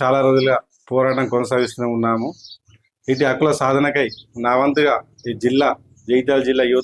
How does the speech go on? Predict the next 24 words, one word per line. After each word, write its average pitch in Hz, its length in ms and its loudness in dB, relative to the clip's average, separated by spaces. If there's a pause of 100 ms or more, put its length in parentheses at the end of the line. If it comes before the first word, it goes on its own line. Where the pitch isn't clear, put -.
తరపున 127 300 -2 (540)
పోరాటంలో 135 360 2
ఎప్పుడు 135 220 0
ముందుంటానని 127 640 0
ఉంటాను, 127 460 -2
ఉంటాను 123 520 -4
కూడా. 120 260 -2 (840)
అలాగే 135 420 2 (800)
మున్నూరు 151 300 4
కాపు 139 400 0 (180)
కార్పొరేషన్కై 143 800 0 (540)
ప్రభుత్వాలపై 135 440 2
ఒత్తిడి 127 300 0
తెచ్చి 139 360 -2 (260)
కార్పొరేషన్ 135 580 -2 (120)
ఏర్పరిచే 127 420 -2
విధంగా 127 300 0
కూడా 131 280 0 (500)
ఖచ్చితంగా 143 380 -2
మా 135 200 2
పోరాటం 127 340 0
ఇక 127 120 -4
నుంచి 127 220 -6
కొనసాగుతుంది. 123 840 -4